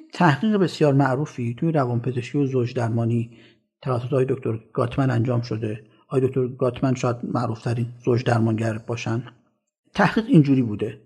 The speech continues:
تو جلسات زوج درمانی که م-، جلسات زوج درمانی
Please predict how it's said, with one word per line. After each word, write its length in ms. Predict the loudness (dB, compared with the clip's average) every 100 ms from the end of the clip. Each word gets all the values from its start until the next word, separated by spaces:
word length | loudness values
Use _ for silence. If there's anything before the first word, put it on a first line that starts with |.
| _
تو 80 | 0
جلسات 420 | 2 2 0 -4
زوج 320 | 4 4 4
درمانی 680 | 4 4 4 4 4 2 -2
که 320 | -6 -8 -6 -8
م-، 60 | -8 _ _
جلسات 280 | -4 -2 0
زوج 180 | 0 2
درمانی 460 | 2 2 2 0